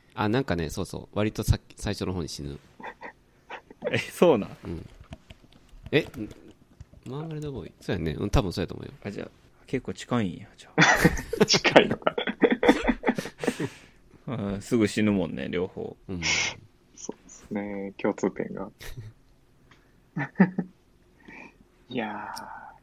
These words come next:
Speaker 3: ー。
Speaker 1: あの、あ、じゃあ、ハンターハンターとか無理？結構、富樫感感じるから、ハンターハンターで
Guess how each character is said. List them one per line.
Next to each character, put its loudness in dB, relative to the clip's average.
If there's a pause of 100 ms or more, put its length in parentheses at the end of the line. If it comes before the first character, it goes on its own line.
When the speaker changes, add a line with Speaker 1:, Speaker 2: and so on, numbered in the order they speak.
(880)
Speaker 3:
ー。 -8
Speaker 1:
あ -2
の、 -8 (200)
あ、 -2
じ -4
ゃ 0
あ、 -6
ハ -2
ン -6
タ -4
ー 0
ハ 0
ン -8
タ -4
ー -4
と -10
か -8 (200)
無 -6
理？ -8 (280)
結 -2
構、 -2
富 2
樫 -2
感 -4
感 -6
じ -6
る -8
か -10
ら、 -10
ハ -10
ン -8
タ -4
ー 0
ハ 0
ン -4
タ -4
ー -12
で -6